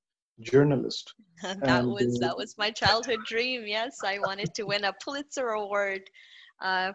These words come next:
Speaker 2: for, for being a, uh, a world-renowned journalist. I wanted to see the world. I wanted to write about, uh, about the ways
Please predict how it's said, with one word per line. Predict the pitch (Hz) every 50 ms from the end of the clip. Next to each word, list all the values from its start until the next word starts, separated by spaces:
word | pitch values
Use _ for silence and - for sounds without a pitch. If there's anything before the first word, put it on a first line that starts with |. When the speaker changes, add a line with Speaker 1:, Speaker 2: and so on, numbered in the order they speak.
| - _
Speaker 2:
for, | 202 180 175 175 180 180 -
for | - 190 180 -
being | 208 202 208 208 214 214 208 190
a, | 180 180 185 180 185 185 - -
uh, | - 175 170 175 175 - - - - -
a | 185
world-renowned | 180 185 202 214 220 214 208 202 196 190 180 180 180 180 185 185
journalist. | - 175 175 180 175 170 175 190 - - - - - 165
I | 160 170
wanted | 175 180 180 180 180 180 185
to | - - 175
see | - - 208 208
the | 196 196
world. | 180 185 180 180 180 180 180 175
I | 175 165
wanted | 170 170 175 180 175 180 - -
to | - 180 170 170 170
write | 175 175 185 196 202 196 - - - - - - - - - - _ -
about, | 180 185 180 175 170 175 175 175 - - -
uh, | 180 170 175 170 175 - - - - _ _ -
about | - 185 - 175 180 180 -
the | 180
ways | 170 165 180 180 185 185 185 185